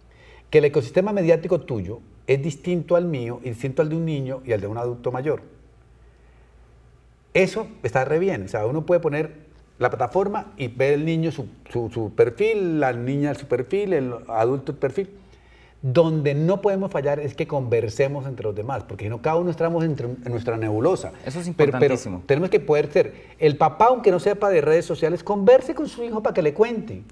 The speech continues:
Speaker 2: El diálogo inter-, intergeneracional es un, es un pendiente.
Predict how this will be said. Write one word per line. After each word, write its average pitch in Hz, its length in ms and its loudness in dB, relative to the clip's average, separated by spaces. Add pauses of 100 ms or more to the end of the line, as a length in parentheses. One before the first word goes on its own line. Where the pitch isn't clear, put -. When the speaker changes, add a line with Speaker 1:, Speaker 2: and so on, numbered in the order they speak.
Speaker 2:
El 143 160 -4
diálogo 214 320 2
inter-, 131 540 -4
intergeneracional 131 1080 -2
es 156 200 -4
un, 208 220 -6
es 156 160 -4
un 208 80 -4
pendiente. 202 640 -4